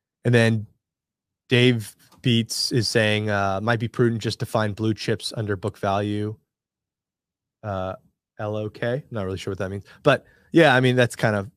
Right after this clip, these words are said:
uh, funny. I think that was a funny joke where back then, yes, there were blue chips under book ch-, there were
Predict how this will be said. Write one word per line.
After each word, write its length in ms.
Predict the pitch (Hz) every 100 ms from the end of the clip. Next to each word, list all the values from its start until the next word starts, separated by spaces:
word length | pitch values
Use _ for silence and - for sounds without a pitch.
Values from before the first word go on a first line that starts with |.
| _
uh, 160 | 104 95
funny. 380 | - 101 98 101
I 80 | 113
think 160 | 107
that 60 | 104
was 100 | 98
a 60 |
funny 240 | 90 101 101
joke 340 | 104 95 95 _
where 460 | 147 107 98 95 92 _ _ _
back 240 | 117 113
then, 380 | - 117 104 104 147
yes, 540 | 117 95 - - - -
there 160 | 104
were 200 | 101 98 -
blue 140 | 117
chips 320 | 107 - - 123
under 180 | 104
book 220 | 95 101 -
ch-, 120 | - _ _
there 120 | - 131
were 220 | 110